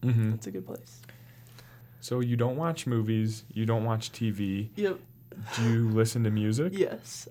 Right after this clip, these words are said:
Speaker 2: I really like music.
Speaker 1: Okay.
Speaker 2: But no, nothing on T V.
Speaker 1: What type of music do you like?
Speaker 2: Um, country music mainly.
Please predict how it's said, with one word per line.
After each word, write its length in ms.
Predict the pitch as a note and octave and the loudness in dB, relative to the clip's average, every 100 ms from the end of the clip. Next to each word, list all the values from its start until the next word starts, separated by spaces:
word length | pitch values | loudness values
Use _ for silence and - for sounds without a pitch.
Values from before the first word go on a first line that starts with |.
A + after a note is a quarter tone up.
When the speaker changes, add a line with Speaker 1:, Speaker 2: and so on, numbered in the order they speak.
| - | -2
Speaker 2:
I 100 | G#3 | 0
really 180 | G3 F3 | 0 0
like 200 | E3+ E3+ | 0 -2
music. 540 | E3 - - - - - | -4 -4 -8 -10 -16 -10
Speaker 1:
Okay. 260 | A2+ G2 A2 | -4 -2 -2
Speaker 2:
But 120 | G3 | -2
no, 320 | F#3+ E3+ D#3 G3 - | -2 -2 -4 -10 -8
nothing 320 | F#3 F#3 G3 | -6 -4 -4
on 100 | F#3 | -4
T 140 | F#3 F3+ | -4 -4
V. 260 | E3+ E3 - - - - | -4 -6 -10 -20 -20 -4
Speaker 1:
What 120 | A#2 | -2
type 220 | A#2 A#2 A2+ | -2 -2 0
of 60 | |
music 360 | G#2+ G2+ F#2+ - | 0 -2 -6 -8
do 100 | F2+ | -6
you 60 | |
like? 140 | F#2 F#3 | -4 -2
Speaker 2:
Um, 400 | G3 G3 F#3+ F#3 | 0 0 0 -4
country 320 | - F#3+ F#3 G3+ | -6 -6 -4 -4
music 420 | G#3 G#3+ A3+ - | -4 -6 -8 -6
mainly. 480 | A#3 A#3 A#3+ A#3+ | -4 -2 -2 -4